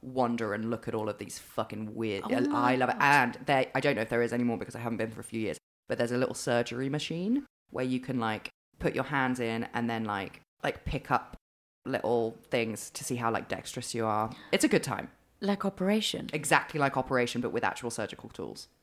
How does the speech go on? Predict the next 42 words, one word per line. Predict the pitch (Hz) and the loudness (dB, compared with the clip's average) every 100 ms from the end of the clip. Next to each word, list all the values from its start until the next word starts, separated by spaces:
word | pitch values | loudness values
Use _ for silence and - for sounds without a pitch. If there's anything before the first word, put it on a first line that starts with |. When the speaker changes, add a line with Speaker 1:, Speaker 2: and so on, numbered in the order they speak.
| - | -4
Speaker 2:
And | 180 175 | 0 2
Hannah | 180 180 | 2 2
and | 165 | 2
I | 156 | 2
actually | 147 - | 0 -2
did | 156 156 | -2 -2
spend, | - 160 151 156 | 0 -2 -2 -4
um, | - 156 - - | -4 -2 -2 -2
Speaker 1:
<laughs> | 160 | 2
Oh, | |
yeah. | 180 190 165 - | 2 4 0 0
Speaker 2:
a | 156 | -2
few | 165 156 | 2 4
hours | 156 147 | 4 0
a | 151 _ | -6 _
couple | - 156 | -4 -4
of | 147 | -2
Fridays | 151 151 147 | -2 -2 -2
ago, | 143 151 147 139 - | -2 -2 -2 -4 -4
just | 277 - | -2 0
sat | 151 - - - | 4 4 4 0
downstairs | 160 151 147 151 147 | 2 2 2 0 0
in | 147 | 0
our | 147 | 0
WeWork, | 151 147 147 151 - - _ _ _ - | 2 2 4 4 2 -6 _ _ _ -6
drinking | 156 151 160 | -4 0 2
beer | 160 160 | 4 4
and | 160 | 4
playing | 160 165 | 4 2
Operation, | 170 165 190 - 131 143 - | 4 4 4 2 0 -2 -4
because | 156 156 | -4 -2
why | 160 160 | 2 2
not? | 180 170 - - | 4 4 2 -6
Speaker 1:
It's | 269 | -12
hard. | - - 233 - - - | -12 -12 -12 -12 -10 0
Speaker 2:
And, | 254 269 | 2 2
like, | 269 269 | 0 4
half | 202 208 | 4 4
the | 196 | 2
pieces | 190 180 160 | -2 -2 2
were | 165 | 2
missing, | 160 160 151 165 208 | 4 2 2 2 2